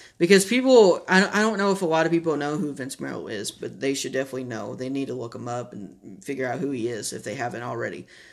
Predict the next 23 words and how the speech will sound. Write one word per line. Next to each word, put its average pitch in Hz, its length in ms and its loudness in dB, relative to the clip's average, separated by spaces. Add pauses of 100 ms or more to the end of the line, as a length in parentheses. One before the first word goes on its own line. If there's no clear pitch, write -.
(240)
He's 233 400 0
the 202 100 2
guy 170 300 0
who 165 160 -2
brings 139 420 -6
in 139 440 -6 (920)
Benny 139 280 -4
Snell, 113 400 -10 (360)
the 135 120 -6
Lynn 135 220 -4
Bowdens 120 500 -6
from 139 200 -6
Ohio. 113 480 -8
He 170 200 4
has 180 260 4
that 156 220 0
pipeline, 139 580 -2
and 151 100 -4
he's 156 160 -2
pretty 254 240 2
much 208 300 0
covered 214 300 0
it. - 180 -6